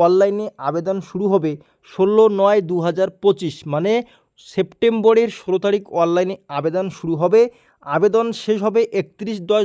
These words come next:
দু হাজার পঁচিশ, অক্টোবর মাসের একত্রিশ তারিখ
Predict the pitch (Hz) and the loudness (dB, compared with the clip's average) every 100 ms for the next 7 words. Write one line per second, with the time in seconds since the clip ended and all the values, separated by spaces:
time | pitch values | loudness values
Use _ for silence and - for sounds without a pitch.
0 | 170 170 165 175 196 - 196 180 135 - | 0 -2 -2 -4 -6 2 2 2 -12 -12
1 | _ _ - 165 180 - 240 220 226 208 | _ _ -8 -2 -2 -2 -2 2 2 0
2 | 180 233 220 202 - - 226 220 202 202 | -2 -4 -4 -4 -6 -8 -8 -6 -2 -2